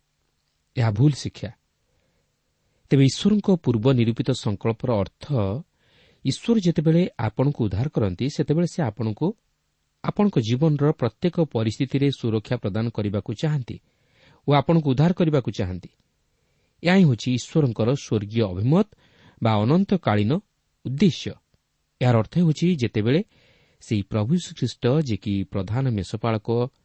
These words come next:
ଉତ୍ତମ ମେଷପାଳକ ଓ ପ୍ରଧାନ ପାଳକ ଶହେଟି ମେଣ୍ଢାଙ୍କୁ ନେଇ ବାହାରି ଯାଆନ୍ତି, ସେ ମଧ୍ୟ ସେହି ଶହେଟି ମେଣ୍ଢାଙ୍କୁ ଘେନି ଗୃହକୁ ବାହୁଡ଼ି ଆସିବାକୁ ଚାହାନ୍ତି। ସେ ସେମାନଙ୍କ ମଧ୍ୟରୁ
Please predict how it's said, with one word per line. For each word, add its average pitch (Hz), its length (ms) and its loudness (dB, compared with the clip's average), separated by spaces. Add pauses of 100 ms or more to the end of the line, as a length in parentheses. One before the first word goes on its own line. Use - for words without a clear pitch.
(300)
ଉତ୍ତମ 120 360 0
ମେଷପାଳକ 110 640 -2 (500)
ଓ 95 120 -4
ପ୍ରଧାନ 107 460 -2
ପାଳକ 104 400 -4 (1080)
ଶହେଟି 156 380 4
ମେଣ୍ଢାଙ୍କୁ 117 400 2
ନେଇ 135 300 2 (160)
ବାହାରି 101 260 0
ଯାଆନ୍ତି, 104 460 0 (920)
ସେ 185 200 2
ମଧ୍ୟ 156 460 2 (220)
ସେହି 104 280 -4
ଶହେଟି 120 520 -2
ମେଣ୍ଢାଙ୍କୁ 135 760 -2 (260)
ଘେନି 113 400 -2
ଗୃହକୁ 107 540 -4
ବାହୁଡ଼ି 104 360 -2
ଆସିବାକୁ 104 440 -6
ଚାହାନ୍ତି। 92 440 -12 (1200)
ସେ 117 120 -8
ସେମାନଙ୍କ 104 400 -4
ମଧ୍ୟରୁ 117 480 -4